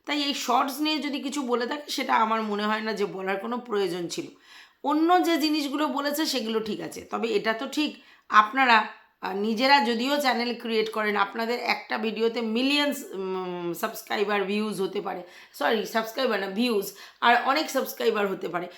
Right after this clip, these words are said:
কিন্তু এটা ঠিক আপনারা কিন্তু এই যে, আহ, ফুল পাপড়ি আর এই যে, উম,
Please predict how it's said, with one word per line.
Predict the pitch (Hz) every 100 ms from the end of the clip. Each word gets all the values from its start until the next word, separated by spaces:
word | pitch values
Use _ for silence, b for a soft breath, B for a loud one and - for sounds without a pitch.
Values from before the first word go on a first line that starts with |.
| B -
কিন্তু | 240 277
এটা | 240 262
ঠিক | 240 254 - - _
আপনারা | - 190 220 233
কিন্তু | 233 247 233 269 -
এই | 233 277
যে, | 202 185 180 B _ _ _
আহ, | 202 196 196 185
ফুল | - 285 269
পাপড়ি | 269 254 233 226
আর | 196 202 190
এই | 190 196
যে, | 175 208
উম, | 202 185 180 175